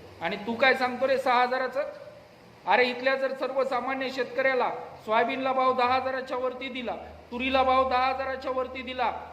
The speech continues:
तर झाकण जुल्या तुला आम्ही शंभर मोबाईल देऊया. आणि तू जे सांगतो ना, मा-, बहिणीला, लाडक्या बहिणीला दोन दोन हजार रुपये दिले, त्या लाडक्या बहिणी तुला प्रत्येक महिन्याला एक ड्रेस ओवाळणी करून घालतील आणि तुझ्या बापाला पण. म्हणजे तू ज्या बापाला समजतो ना,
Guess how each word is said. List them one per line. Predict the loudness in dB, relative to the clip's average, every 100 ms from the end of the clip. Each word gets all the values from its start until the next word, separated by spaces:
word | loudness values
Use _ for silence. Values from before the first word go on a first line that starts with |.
| -12
तर | -10
झाकण | -4 -2 0 -2 -2
जुल्या | 0 2
तुला | 2 0 4
आम्ही | 4 2 -2 -6
शंभर | -4 -2
मोबाईल | -2 -2 -2 -2
देऊया. | -2 -4 -2 -2 -6 -12 -16 -2
आणि | 0 2
तू | -2 -4
जे | 2 2
सांगतो | 4 2 6
ना, | 6 6
मा-, | 4 -2 -12 -4
बहिणीला, | -2 2 2 4
लाडक्या | 4 4 2
बहिणीला | 0 -2 -2 -2
दोन | -2 -2 -2
दोन | 0
हजार | 0 0
रुपये | 0 -2
दिले, | -2 0 -2
त्या | -4 -10 0 4
लाडक्या | 4 4 2 0
बहिणी | 0 -2 -4
तुला | -4 0 2
प्रत्येक | 2 0 -2 -2 0
महिन्याला | 0 2 2 2
एक | 0 0
ड्रेस | 0 0 2
ओवाळणी | 4 4 2
करून | -2 -4 -4
घालतील | -4 -6 -8 -14 -16 -20 -12 0
आणि | 2 2
तुझ्या | 0 2 6
बापाला | 4 4 2 2
पण. | 0 -8 -12 -18 -20 -20 -14
म्हणजे | -4 -4
तू | -2 -2
ज्या | 6 6
बापाला | 8 4 4 0
समजतो | 0 -2 -4 -2 0
ना, | 2